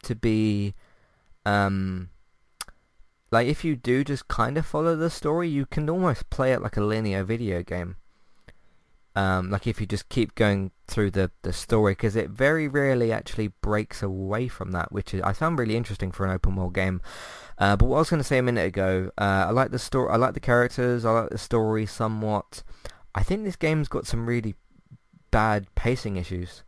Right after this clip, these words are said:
Um, like, how the story is kinda told. There is a lot of, okay, go to do this thing and then stop, and then you get injured or something happens, and it,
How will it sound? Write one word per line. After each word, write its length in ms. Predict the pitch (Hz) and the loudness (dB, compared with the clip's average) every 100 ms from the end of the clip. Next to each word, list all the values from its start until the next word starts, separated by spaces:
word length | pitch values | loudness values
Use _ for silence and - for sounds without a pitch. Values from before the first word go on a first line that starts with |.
| - _ _ _ - _ | -20 _ _ _ -20 _
Um, 440 | 95 92 92 90 85 | 0 2 0 -2 -2
like, 180 | 92 | -2
how 140 | 98 110 | 0 -2
the 120 | 101 | -2
story 380 | - - 110 107 | -6 -2 0 0
is 80 | 98 | -2
kinda 300 | - 101 95 | -4 -4 -4
told. 320 | - 113 101 | 0 0 2
There 180 | 113 135 | 2 2
is 140 | 147 | 0
a 60 | 139 | 0
lot 260 | 135 131 | 2 2
of, 380 | 107 113 113 - - - - - - - - - | 2 0 -4 -16 -18 -20 -20 -20 -18 -18 -18 -6
okay, 260 | 104 92 90 | 0 0 2
go 160 | 107 | 2
to 140 | 113 120 | 2 2
do 180 | 123 | 2
this 200 | 117 113 | 2 -2
thing 280 | - 117 113 | 0 2 2
and 120 | 98 | -2
then 140 | 95 95 | -2 -4
stop, 440 | - 107 104 - | -2 0 0 0
and 120 | 98 | -2
then 100 | 95 | -2
you 80 | 92 | -2
get 160 | 87 - | -4 -2
injured 440 | 104 104 101 104 | -2 -2 0 0
or 120 | 95 85 | -2 -2
something 380 | 107 101 107 | -4 -4 -4
happens, 400 | 98 101 - 101 | -2 0 0 0
and 180 | 98 90 | 0 0
it, 160 | 104 | -2